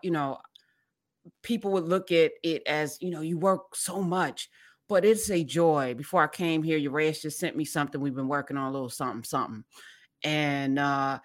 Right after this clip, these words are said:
it gave me chills because y-, the brilliance of the team that we have, but also, like, it's a labor of love. You could see the love in the thing that he just sent me. And I was like, "This is what it is all about."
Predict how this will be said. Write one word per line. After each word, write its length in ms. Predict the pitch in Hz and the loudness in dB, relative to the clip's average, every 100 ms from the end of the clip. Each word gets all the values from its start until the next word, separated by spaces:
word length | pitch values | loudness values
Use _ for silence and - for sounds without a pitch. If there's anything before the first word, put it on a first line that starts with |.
| _ | _
it 80 | 185 | -2
gave 200 | 190 285 | 4 6
me 100 | 277 262 | 6 6
chills 460 | - 349 330 220 | 2 2 2 2
because 680 | 156 190 214 226 190 175 - _ _ _ - | 0 -4 -2 2 4 4 -2 _ _ _ -20
y-, 120 | 277 _ _ _ _ | -20 _ _ _ _
the 80 | 175 | -6
brilliance 640 | 160 165 233 269 285 294 277 | -4 4 6 8 6 2 0
of 100 | 180 | -4
the 80 | |
team 320 | 170 233 247 262 | -2 -2 0 0
that 100 | - | 0
we 140 | 240 | -2
have, 260 | 233 220 185 | 0 0 0
but 120 | 190 | 0
also, 500 | - 202 202 233 202 | 0 -2 -2 0 0
like, 340 | 175 165 165 - | 2 2 0 -2
it's 220 | 180 180 | -4 0
a 120 | 180 | 0
labor 460 | 170 180 202 151 180 - | 2 0 0 -2 -2 0
of 180 | 165 143 | 0 0
love. 420 | 151 185 156 131 - - _ - | 2 4 4 0 -8 -20 _ -2
You 220 | 196 285 | 4 4
could 180 | 269 220 | 4 0
see 220 | - 277 | 2 2
the 100 | 247 | 2
love 400 | 180 170 202 185 175 | 2 4 4 4 2
in 100 | 160 | -2
the 100 | 147 - - | -4 -8 2
thing 180 | 214 190 | 4 6
that 100 | 160 | 4
he 120 | 175 | 2
just 220 | 165 151 | -4 -4
sent 180 | 196 - | -6 -6
me. 240 | 135 120 - - | -8 -8 -14 -8
And 180 | 156 160 | -2 0
I 100 | 160 | 0
was 200 | 151 135 | -2 -4
like, 340 | 143 135 135 - _ - - - - _ | -4 -4 -6 -12 _ -20 -20 -16 -16 _
"This 200 | 226 254 | 0 0
is 100 | 247 202 | -2 0
what 200 | 208 185 | 0 0
it 160 | 175 - | -4 -4
is 240 | 175 175 170 | 0 2 4
all 220 | 170 165 | 4 2
about." 460 | 151 165 147 - | 2 0 0 -4